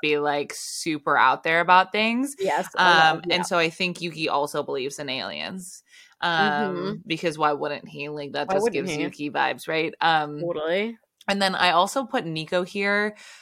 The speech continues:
Speaker 1: as a wild card because I think we don't know too, too much about him, but I think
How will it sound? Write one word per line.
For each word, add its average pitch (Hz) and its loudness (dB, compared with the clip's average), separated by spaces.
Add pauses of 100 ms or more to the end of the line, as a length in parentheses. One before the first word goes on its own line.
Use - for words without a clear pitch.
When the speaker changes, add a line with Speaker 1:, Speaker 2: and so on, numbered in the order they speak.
(180)
Speaker 1:
as 196 4
a 175 0
wild 147 2
card 202 2
because 185 -2
I 170 2
think 196 -6
we 233 -2
don't 220 -2
know 156 -2 (340)
too, 190 -6
too 214 -2
much 214 0
about 233 2
him, 247 -2
but 208 0
I 175 2
think 170 -8